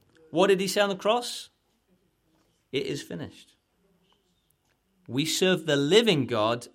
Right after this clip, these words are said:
and the psalmist knew it. Verse three,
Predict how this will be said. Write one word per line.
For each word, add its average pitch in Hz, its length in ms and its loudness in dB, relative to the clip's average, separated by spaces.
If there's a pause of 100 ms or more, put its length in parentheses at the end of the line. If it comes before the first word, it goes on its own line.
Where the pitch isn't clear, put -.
and 117 140 -6
the 113 60 -6
psalmist 113 520 -10
knew 104 140 -14
it. 78 180 -16 (2000)
Verse 185 340 2
three, 180 380 -2